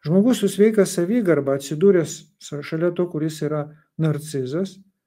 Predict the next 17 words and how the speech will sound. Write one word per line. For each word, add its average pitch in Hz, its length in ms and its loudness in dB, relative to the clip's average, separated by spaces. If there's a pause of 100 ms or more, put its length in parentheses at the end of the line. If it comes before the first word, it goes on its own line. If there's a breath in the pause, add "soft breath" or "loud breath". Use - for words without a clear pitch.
(260)
surenka 196 440 2
savo 156 360 -2
daiktus 135 560 -10
ir 214 120 -6
išeina. 214 680 -4 (800)
Ir 139 100 -6
dar 156 160 2
gūžteli 170 480 -2
pečiais, 196 540 -2
jam 160 180 -2
įdomu 180 560 2
yra, 135 200 0
kad 139 120 -6
va 139 160 -6
tokių 147 320 -10
žmonių 151 380 -8
būna. 147 400 -6